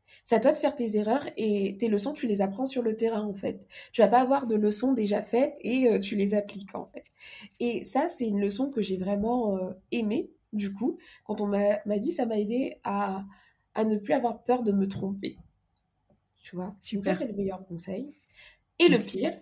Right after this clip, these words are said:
Speaker 1: c'est que tu dois faire absolument comme ça pour réussir. Euh, alors ça, tu
Speaker 2: <laughs>
Speaker 1: vois, tu peux mettre tout ce que tu veux dedans, mais c'est que tous les trucs
Speaker 2: Mm.
Speaker 1: où on nous dit, euh, «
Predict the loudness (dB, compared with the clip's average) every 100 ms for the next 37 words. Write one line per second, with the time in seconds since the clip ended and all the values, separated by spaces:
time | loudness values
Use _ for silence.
0 | _ -4 -2 0 6 6 6 0 0 -2
1 | -4 -4 -6 -4 -4 -2 -2 -4 -4 -6
2 | -6 -12 -18 -20 _ -20 -20 -20 _ 4
3 | 6 6 6 8 6 8 4 4 2 4
4 | 2 0 -6 -2 -4 -4 -2 0 2 2
5 | 2 0 -10 -12 -4 -2 -2 -2 -4 -6
6 | -14 -6 -2 0 -2 -4 -8 -6 -6 -8
7 | -8 -8 -6 -4 -4 -4 -4 -2 -2 -2
8 | -4